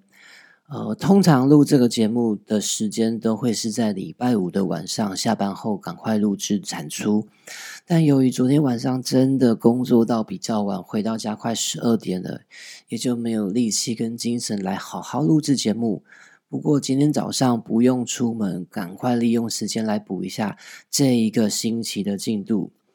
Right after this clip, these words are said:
那依照惯例，我们还是先从，呃，每个礼拜更新的，呃，我这边的，呃，国内即时疫情的分享，其实是疫情中心每个，每天，每天都在更新的讯息啦。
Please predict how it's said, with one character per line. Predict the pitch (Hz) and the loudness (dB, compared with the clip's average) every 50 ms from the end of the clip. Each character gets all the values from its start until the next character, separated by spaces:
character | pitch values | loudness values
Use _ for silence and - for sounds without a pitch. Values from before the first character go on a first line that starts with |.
| _ - - - - - _ | _ -20 -20 -20 -20 -20 _
那 | - 156 131 117 113 | -6 -4 -4 -4 -4
依 | - 117 127 123 | -4 -4 -4 0
照 | 147 151 135 131 | 0 0 0 0
惯 | 120 - 156 131 123 123 | 0 0 2 2 2 0
例， | 120 110 107 117 | -2 -4 -4 -4
我 | 113 104 | -4 -6
们 | 104 104 98 | -6 -6 -8
还 | - - 110 | -6 -6 -6
是 | 101 - 139 131 | -4 -2 -2 -2
先 | - - 135 131 143 151 | 0 2 2 2 2 2
从， | 143 - 123 107 101 101 101 101 _ _ _ _ _ _ _ | 0 0 -2 0 0 0 -2 -6 _ _ _ _ _ _ _
呃， | - 95 95 92 95 - - - _ _ _ _ | -10 -8 -8 -8 -8 -12 -14 -16 _ _ _ _
每 | - - 104 | -8 -6 -6
个 | - - 226 | -2 -2 -2
礼 | 190 190 165 | -4 -4 -6
拜 | 160 - 135 127 120 101 85 | -8 -4 -2 -2 -2 -2 -6
更 | - - 131 120 117 127 | -6 -4 -4 -2 -2 -2
新 | 120 - - - 113 113 117 101 | -4 -4 -4 -4 -6 -6 -6 -6
的， | 104 98 52 - - _ _ _ _ _ _ _ - | -6 -6 -6 -8 -12 _ _ _ _ _ _ _ -8
呃， | 107 95 | -6 -4
我 | 92 95 98 | -2 -2 -2
这 | - 139 117 | 0 0 0
边 | - 120 113 113 107 | 0 0 -2 -2 -2
的， | 107 95 - - - _ | -2 -4 -4 -6 -10 _
呃， | - 92 85 82 | -14 -12 -12 -14
国 | 80 - - 101 98 | -12 -6 -4 -4 -2
内 | 98 107 110 107 | -2 -2 -4 -4
即 | 87 - - 98 | -4 -4 -6 -4
时 | 92 - - 92 | -4 -4 -4 -4
疫 | 110 107 | -4 -6
情 | 92 - 98 | -6 -8 -10
的 | 87 87 | -12 -12
分 | - 110 92 92 | -8 -8 -8 -6
享， | 87 - - 64 67 - _ _ - | -6 -6 -8 -8 -12 -14 _ _ -14
其 | - - 117 110 | -10 -8 -6 -6
实 | 117 110 | -4 -4
是 | 110 123 120 107 - - - | -2 -2 -2 -2 -4 -4 -2
疫 | 143 123 | -2 -2
情 | - 104 101 101 | 0 -2 -4 -4
中 | 98 101 110 107 | -4 -4 -4 -4
心 | - - 110 107 | -4 -4 -4 -4
每 | 107 101 92 90 | -4 -6 -6 -6
个， | 95 92 - _ _ _ _ _ _ _ _ _ - | -8 -8 -10 _ _ _ _ _ _ _ _ _ -4
每 | 107 101 95 | -4 -2 -2
天， | 87 - - 113 113 | -2 -2 -2 -2 0
每 | 117 107 - - | -2 -2 -6 -8
天 | - - 101 98 | -8 -8 -6 -4
都 | 107 110 | -2 -2
在 | 107 101 | -2 -2
更 | - - 101 95 | -4 -4 -6 -6
新 | 90 - 110 98 | -6 -6 -6 -8
的 | 92 | -8
讯 | - - 107 101 92 | -8 -8 -8 -6 -4
息 | - - - - | -4 -6 -6 -6
啦。 | - - 50 - | -8 -10 -10 -12